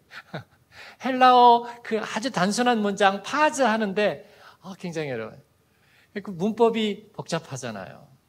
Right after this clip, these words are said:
아, 그런데 헬라어로 꿈을 꿨다. 아, 굉장하다. 그런데, 어, 사실은 이 디아스포라에 살면서 또 아프리카에도 가서 보면서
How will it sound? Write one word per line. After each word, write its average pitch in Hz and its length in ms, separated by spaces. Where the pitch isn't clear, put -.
아, - 320
그런데 170 380
헬라어로 247 480
꿈을 277 200
꿨다. 185 220
아, - 300
굉장하다. 160 920
그런데, 151 500
어, 123 340
사실은 226 460
이 196 120
디아스포라에 196 960
살면서 175 760
또 202 120
아프리카에도 185 1080
가서 180 280
보면서 139 560